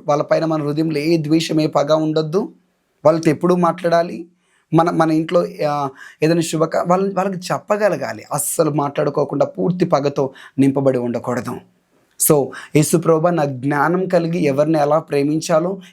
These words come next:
ఎలా క్షమించాలో మీ కృప చూపించండి" అని కళ్ళు మూసుకొని ప్రార్థన చేద్దామా? "యేసు క్రీస్తు ప్రభా, మీకు స్తోత్రములు.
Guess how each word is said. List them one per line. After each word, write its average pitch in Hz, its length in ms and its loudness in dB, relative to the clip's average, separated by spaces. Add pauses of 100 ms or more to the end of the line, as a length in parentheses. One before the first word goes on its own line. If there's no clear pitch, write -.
ఎలా 156 200 4
క్షమించాలో 180 840 -2 (280)
మీ 147 80 0
కృప 139 400 -2
చూపించండి" 117 720 -2 (320)
అని 139 120 6
కళ్ళు 151 200 2
మూసుకొని 151 320 -2
ప్రార్థన 147 440 0
చేద్దామా? 156 380 0 (440)
"యేసు 156 220 2
క్రీస్తు 151 360 2
ప్రభా, 160 280 2
మీకు 160 240 -2
స్తోత్రములు. 143 680 -4